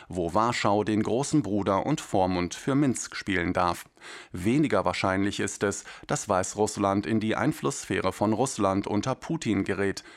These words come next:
Einer solchen Entwicklung hat sich Lukaschenko bisher stets widersetzt, obwohl er wiederholt an die vermeintlich brüderlichen Beziehungen mit Moskau appellierte.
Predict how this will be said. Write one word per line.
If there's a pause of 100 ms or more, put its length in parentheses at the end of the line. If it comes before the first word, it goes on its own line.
(220)
Einer
solchen
Entwicklung (200)
hat
sich
Lukaschenko
bisher
stets
widersetzt, (280)
obwohl
er
wiederholt
an
die
vermeintlich
brüderlichen
Beziehungen
mit
Moskau
appellierte.